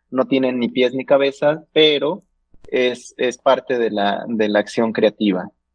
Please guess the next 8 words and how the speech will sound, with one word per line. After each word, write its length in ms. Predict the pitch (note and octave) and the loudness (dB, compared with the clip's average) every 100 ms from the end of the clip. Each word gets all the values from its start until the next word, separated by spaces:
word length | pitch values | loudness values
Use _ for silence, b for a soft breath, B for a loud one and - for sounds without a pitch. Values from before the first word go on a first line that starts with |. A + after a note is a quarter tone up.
| _ - A#2+ | _ -8 0
Me, 200 | A#2+ A#2+ | 2 4
me 180 | B2 | 2
gusta 300 | A#2+ D3+ - | 4 2 2
mucho 880 | C#3 C3+ C3+ C3+ B2+ A#2+ G#2+ G2+ G2+ - - | 0 0 2 4 4 4 4 4 0 -6 -6
también 380 | G#2+ G#2 A#2 A#2+ | 0 2 2 2
salir 380 | A#2 A2+ A#2+ A#2+ | 2 2 4 2
a 100 | A#2 | 2
caminar 640 | G#2+ G#2 G#2+ B2 C3+ C#3+ | 0 0 2 4 4 0